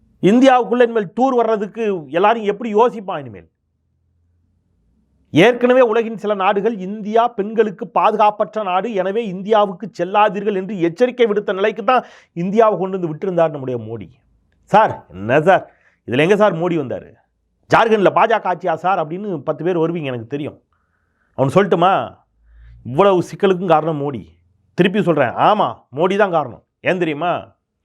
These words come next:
மோடி ஆட்சி செய்யக்கூடிய, that means பாரதிய ஜனதா கட்சி ஆட்சி செய்யக்கூடிய மாநிலங்கள் இருக்குல்ல,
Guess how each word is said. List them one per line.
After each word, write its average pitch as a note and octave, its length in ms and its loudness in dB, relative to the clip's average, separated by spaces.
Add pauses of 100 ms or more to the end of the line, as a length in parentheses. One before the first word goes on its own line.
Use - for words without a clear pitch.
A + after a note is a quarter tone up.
(380)
மோடி B3 360 6
ஆட்சி G#3 260 -2
செய்யக்கூடிய, F#3+ 520 -8 (180)
that E3 160 -2
means G3 220 -6 (1080)
பாரதிய A3 460 4
ஜனதா F#3 400 2
கட்சி G#3+ 300 -6
ஆட்சி G3+ 320 -2
செய்யக்கூடிய D#3+ 640 -6 (1120)
மாநிலங்கள் G3+ 520 4
இருக்குல்ல, D#3+ 340 0